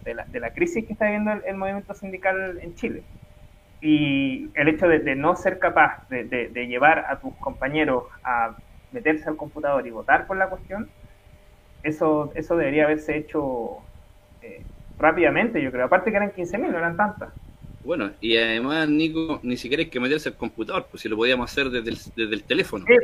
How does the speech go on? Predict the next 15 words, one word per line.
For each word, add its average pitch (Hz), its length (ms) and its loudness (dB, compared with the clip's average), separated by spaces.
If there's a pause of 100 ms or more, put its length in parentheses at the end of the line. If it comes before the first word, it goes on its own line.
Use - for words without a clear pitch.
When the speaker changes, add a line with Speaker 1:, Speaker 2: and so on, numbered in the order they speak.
(280)
Speaker 1:
sí, 240 140 4
pues, 120 260 -8
sí, - 100 -8
Speaker 2:
Más, - 160 6
Speaker 1:
pues. 120 120 0
Speaker 2:
más 160 180 6
grave 165 300 6
aún. 165 280 4
Speaker 1:
Sí, 110 160 0
pues, - 280 2
sí, 226 140 6
pues, - 480 -6
claro, 214 280 6
entonces, 185 540 2 (480)
sí, 220 120 6